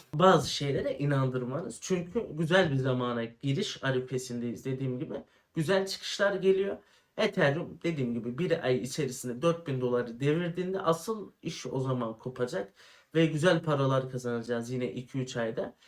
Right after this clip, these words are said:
Başta dedim ya videonun başında. Evet, düşer, düşer, düşer. İki ay, üç ay, dört ay. Ama sadece üç haftada çok deli çıkışlar gelerek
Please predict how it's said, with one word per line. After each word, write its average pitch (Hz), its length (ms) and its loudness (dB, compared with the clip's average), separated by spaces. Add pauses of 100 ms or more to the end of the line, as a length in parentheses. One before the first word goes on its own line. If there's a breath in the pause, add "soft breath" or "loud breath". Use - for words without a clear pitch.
(380 soft breath)
Başta 175 440 6
dedim 247 280 0
ya 143 140 2
videonun 127 420 0
başında. 113 540 -6 (100)
Evet, 180 320 2
düşer, 170 360 0
düşer, 143 380 0
düşer. 127 260 -4
İki 131 300 -4
ay, 120 200 2
üç 131 200 -6
ay, 120 200 0
dört 135 280 0
ay. - 140 -8 (340 soft breath)
Ama 143 220 0
sadece 170 320 0
üç 165 340 -4
haftada 131 600 0
çok - 280 -6
deli 127 240 0
çıkışlar - 480 -4
gelerek 131 480 -2